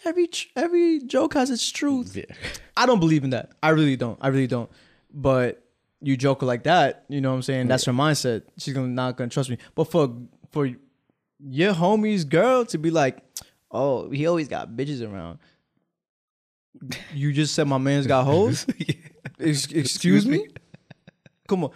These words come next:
Speaker 1: Bro, when a girl tell you you got hoes, you know what that means, man. Nah,
Speaker 2: Yeah.
Speaker 1: bro.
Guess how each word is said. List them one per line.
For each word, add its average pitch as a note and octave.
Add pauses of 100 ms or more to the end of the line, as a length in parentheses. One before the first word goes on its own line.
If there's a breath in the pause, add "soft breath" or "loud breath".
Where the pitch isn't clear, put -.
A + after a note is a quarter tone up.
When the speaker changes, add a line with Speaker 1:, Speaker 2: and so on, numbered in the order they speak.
(140 soft breath)
Speaker 1:
Bro, F3+
when D#3+
a E3+
girl B3
tell -
you C4
you F#3+
got E3+
hoes, D#3+
you F#3
know A3
what E3
that B2
means, B2+
man. A#2+ (1080)
Nah, C#3
Speaker 2:
Yeah. C3
Speaker 1:
bro. B2